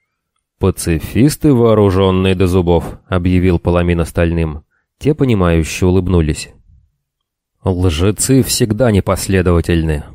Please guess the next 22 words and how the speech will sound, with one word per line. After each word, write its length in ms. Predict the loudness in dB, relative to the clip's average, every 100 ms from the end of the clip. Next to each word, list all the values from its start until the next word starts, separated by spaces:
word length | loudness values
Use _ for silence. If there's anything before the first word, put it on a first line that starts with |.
| -4
произнёс 520 | -2 0 0 -2 -2
Экстер 400 | -4 -4 -4 -6
с 120 | -4 -6
опломбом. 760 | -2 0 0 -2 -4 -6 -12 _ _ _ _
Он 140 | -2
уставился 580 | 0 0 0 0 0 -4
каменным 500 | -4 -2 -2 -2 -4
взглядом 500 | -6 -4 0 0 0
на 100 | -2
пленника. 680 | 0 0 0 -2 -6 -10 -14 _ _ _ _ _ _ _ _ _ _ _ -16
"Если 540 | -14 -8 -2 -2 0 0
вы 140 | 0
так 240 | 0 -4 -2
заботливо 680 | -2 0 0 2 2 2 2
избегаете 600 | 0 0 0 0 0 -2
неприятностей, 1000 | 0 0 2 0 0 -4 0 2 2 0 -10 -6
то 120 | -2
зачем 320 | -2 0 0
вам 180 | 0 0
нужны 300 | 0 0 0
боевые 360 | 2 2 2 2
корабли?" 520 | 0 0 2 0